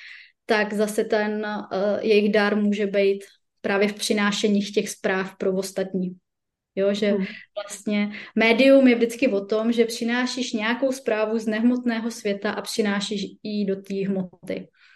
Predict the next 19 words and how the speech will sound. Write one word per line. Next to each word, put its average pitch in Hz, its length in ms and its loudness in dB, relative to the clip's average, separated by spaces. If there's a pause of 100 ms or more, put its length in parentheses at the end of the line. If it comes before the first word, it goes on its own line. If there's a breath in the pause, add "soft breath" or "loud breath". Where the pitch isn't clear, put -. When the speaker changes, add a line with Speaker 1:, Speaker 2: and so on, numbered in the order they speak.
(460 soft breath)
Speaker 1:
Jo, 226 120 0
a 196 40 0
Speaker 2:
Mhm. 208 120 0
Speaker 1:
tohle 247 180 6
jsou 262 200 2
různé 269 360 6
způsoby, 226 680 2
jenom 220 280 0
jak 208 220 -6
to 220 120 2
udělat, 185 460 0
no. 180 160 -4 (1400)
Speaker 2:
Já 240 120 0
v 240 60 -6
každém 247 340 0
případě 226 500 0
tyhle 226 300 -2
zprávy 214 520 0
dostávám 220 960 0